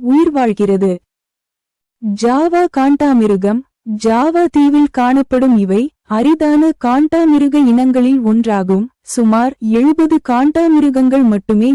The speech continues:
எஞ்சியுள்ளன. சுமத்திரா காண்டாமிருகம். நூறுக்கும் குறைவான எண்ணிக்கை கொண்ட மிகச்சிறிய காண்டாமிருக இனம். பெரிய பூனைகள்.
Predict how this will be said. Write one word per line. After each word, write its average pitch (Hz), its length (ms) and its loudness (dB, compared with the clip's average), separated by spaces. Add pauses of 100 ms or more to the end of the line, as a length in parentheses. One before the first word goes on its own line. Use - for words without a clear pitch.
(100)
எஞ்சியுள்ளன. 240 580 0 (1120)
சுமத்திரா 330 720 0 (140)
காண்டாமிருகம். 247 840 0 (360)
நூறுக்கும் 330 600 2
குறைவான 302 540 0 (220)
எண்ணிக்கை 294 420 0
கொண்ட 247 380 0 (120)
மிகச்சிறிய 294 680 0 (100)
காண்டாமிருக 247 720 0 (140)
இனம். 196 240 -2 (640)
பெரிய 311 360 2 (100)
பூனைகள். 269 560 0